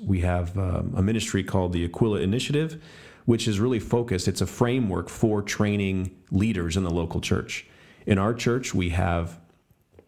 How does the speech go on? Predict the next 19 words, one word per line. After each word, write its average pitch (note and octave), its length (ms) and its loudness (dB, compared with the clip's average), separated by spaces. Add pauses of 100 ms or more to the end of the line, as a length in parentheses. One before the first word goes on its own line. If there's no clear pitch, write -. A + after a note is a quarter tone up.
(520)
we F#2 220 2
have, F2 500 0
uh, D#2+ 400 -2 (260)
two C3+ 360 4 (100)
apprentices A#2+ 760 0
officially. A#2 580 0 (560)
We F2+ 180 2
have, E2+ 420 0
uh, E2 360 0 (440)
well, F#2 140 4
three, A2+ 480 0 (440)
I F#2 100 4
guess, F#2 300 2
but, - 380 0
uh, E2 280 0 (200)
I'll E2+ 100 2
get E2 200 0
to - 80 0
that. E2 320 0